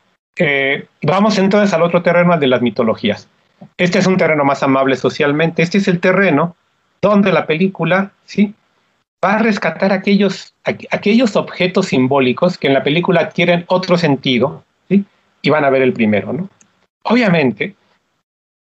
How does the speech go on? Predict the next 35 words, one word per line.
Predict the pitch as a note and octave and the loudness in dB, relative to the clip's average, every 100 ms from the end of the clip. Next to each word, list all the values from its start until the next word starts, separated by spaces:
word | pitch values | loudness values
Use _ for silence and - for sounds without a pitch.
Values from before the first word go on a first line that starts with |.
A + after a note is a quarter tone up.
| _ F3+ | _ 0
eh, | E3 E3 E3 E3 E3+ | 2 2 2 2 2
hay | F3 B3 | 2 4
una, | G#3+ G#3+ | 2 0
hay | E3+ A3+ | 2 2
una | A#3 | 2
cosa | F#3 F3+ | 0 -2
que | F#3+ | -2
dice | D#3 E3 | -2 0
Roland | C#3+ C#3+ C3 | 0 0 2
Barthes | B2 C#3+ - | 0 -2 -2
que | |
a | A2 | 0
mí | A#2+ | 0
me | B2 | 0
gusta | A2 A2+ B2 | -2 -2 0
mucho | A#2 G#2+ - | 0 0 -2
en | A#2+ A#2+ | -2 -2
su | A#2 | 0
libro | A2+ A#2+ | 2 2
de | A2+ | 2
mitologías, | G#2+ A#2+ A2+ - D#3+ - | 2 0 0 0 0 0
y | |
yo | B2+ | 0
me | C3+ | 2
inspiré | B2+ - A#2+ B2 B2+ - - | 0 0 0 2 0 -2 0
en | C3 | 2
eso | D3+ - C#3 | 0 -2 -2
para | - F#2+ | 0 2
hablar | G#2 A#2 A#2 A2 | 2 4 2 2
de, | A2+ G#2+ G2+ G2 G2 G2+ - | 2 2 2 2 2 -2 0
para | B2 | 2
hablar | B2+ C#3 | 4 2
de | C3+ | 0
esta | C3+ C3 | 0 0
mitología. | A2 A2+ G#2 G2+ A2 | 2 0 -2 0 -4